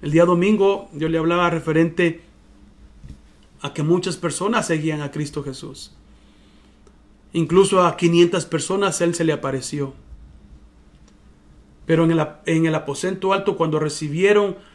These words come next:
a, a, a la llenura del Espíritu Santo, dice que habían como ciento veinte. Entonces yo hacía la pregunta, "¿Dónde están los otros trescientos ochenta que no estuvieron en ese momento?".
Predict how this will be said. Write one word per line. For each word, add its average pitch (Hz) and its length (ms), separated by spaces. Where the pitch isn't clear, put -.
a, 143 160
a, 151 420
a - 160
la 151 100
llenura 165 360
del 160 140
Espíritu 165 520
Santo, 185 380
dice 170 260
que 151 100
habían 160 240
como 139 240
ciento 202 420
veinte. 180 460
Entonces 156 260
yo 170 80
hacía 165 220
la 160 140
pregunta, 156 480
"¿Dónde 190 240
están 180 200
los 190 160
otros 180 240
trescientos 151 520
ochenta 175 580
que 156 100
no 147 140
estuvieron 156 480
en 143 120
ese 143 180
momento?". 143 520